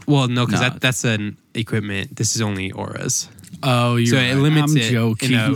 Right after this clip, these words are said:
Speaker 1: in a weird way.
Speaker 3: Yeah.
Speaker 1: But yeah, if you just swing with a, a ten thirteen or a twelve thirteen Annihilator two.
Speaker 3: You could do a bit of damage. Yeah.
Speaker 2: Yeah,
Speaker 1: on
Speaker 2: your
Speaker 1: turn three.
Speaker 2: Yeah, your opponent's not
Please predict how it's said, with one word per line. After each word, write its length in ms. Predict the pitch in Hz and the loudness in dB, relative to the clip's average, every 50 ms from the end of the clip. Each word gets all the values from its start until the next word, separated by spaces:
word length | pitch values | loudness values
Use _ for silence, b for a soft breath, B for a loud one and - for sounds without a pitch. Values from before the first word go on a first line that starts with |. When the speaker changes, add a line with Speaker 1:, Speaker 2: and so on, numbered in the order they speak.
| 117 - - | -2 -4 -4
Speaker 1:
in 120 | 135 120 | -2 -2
a 60 | 113 | -2
weird 340 | 107 104 117 117 110 107 95 | 0 0 2 2 2 0 0
way. 260 | 98 95 92 90 90 | 0 -2 -2 -2 -2
Speaker 3:
Yeah. 260 | 90 101 95 85 85 90 B B B B B _ | -2 -2 -2 -4 -4 -6 B B B B B _
Speaker 1:
But 120 | 120 120 | 0 2
yeah, 200 | 113 107 101 - - _ | 2 2 0 -2 -6 _
if 160 | - 120 117 | -6 -4 -2
you 60 | 120 | 0
just 160 | 117 120 - | -2 -2 0
swing 180 | - 139 117 113 | 0 0 0 0
with 100 | 110 101 | 0 0
a, 340 | 113 110 107 104 104 104 101 _ b b b b b b b _ _ | 0 0 0 -2 -2 -6 -8 _ b b b b b b b _ _
a 100 | - - | -8 -6
ten 460 | - - - 117 110 110 110 107 107 | -6 -2 0 0 0 0 -2 -2 -4
thirteen 760 | 104 - - 113 104 95 - - 123 113 107 107 104 104 - - | -4 -2 -2 -2 -2 -2 -2 -2 -2 0 0 -2 -2 -4 -6 -4
or 100 | - 113 | -2 -2
a 80 | 110 101 | -2 -2
twelve 360 | - - - 127 117 113 104 | -4 -2 -2 0 0 0 -2
thirteen 440 | - - 117 104 90 - - 110 104 101 | -2 -2 -2 -2 -2 -2 -2 -2 -2 -2
Annihilator 580 | 95 101 98 101 104 101 101 101 98 98 92 | -4 -2 -2 -2 -2 -2 -2 -2 -4 -4 -6
two. 480 | 92 - - 123 110 101 98 92 95 101 - _ - - - | -6 -4 -2 0 0 0 -2 -4 -6 -8 -10 _ -16 -16 -14
Speaker 3:
You 120 | - - - - | -12 -14 -4 -2
could 120 | 131 127 | 0 0
do 120 | 131 135 127 | 2 0 0
a 40 | 120 | 0
bit 140 | 127 120 | 0 0
of 80 | 110 101 | 0 -2
damage. 440 | 101 101 98 95 90 87 - - - - | -2 -4 -4 -4 -6 -6 -6 -8 -6 -4
Yeah. 180 | 127 110 101 98 104 | -6 -6 -4 -6 -8
Speaker 2:
Yeah, 200 | - - 131 110 117 | -6 -2 -2 0 0
Speaker 1:
on 180 | 110 107 - | 0 0 0
Speaker 2:
your 120 | 113 107 107 | 2 2 2
Speaker 1:
turn 140 | 110 104 | 0 -2
three. 440 | 98 - - 107 113 107 98 90 90 92 | -4 -4 -2 0 0 0 0 0 0 0
Speaker 2:
Yeah, 120 | 107 101 | 0 0
your 160 | 92 90 98 | 2 0 -2
opponent's 440 | 101 - - 135 123 110 98 - - - | -2 0 0 0 0 0 -2 -4 -4 0
not 500 | 98 92 90 92 85 82 - - - | 0 0 2 2 0 -2 -2 -4 -6